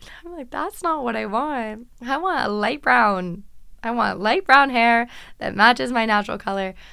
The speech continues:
So last night I got a box dye, and now I'm the closest to my natural hair color that I've been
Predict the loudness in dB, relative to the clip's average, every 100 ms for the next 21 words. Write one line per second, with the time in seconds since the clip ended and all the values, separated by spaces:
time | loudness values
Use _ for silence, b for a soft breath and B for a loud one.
0 | B -6 -4 0 4 4 4 0 -2 -2
1 | -2 -4 -2 0 -2 0 -2 -2 -4 -2
2 | -2 -2 -4 -12 -20 -20 -20 -12 -6 -4
3 | -2 -2 -2 -4 -6 -6 -8 -2 0 0
4 | 0 0 0 -2 -8 B B B B -2
5 | 2 2 2 2 0 -2 0 0 -2 -2
6 | -2 -6 B B -2 0 0 0 0 0
7 | -4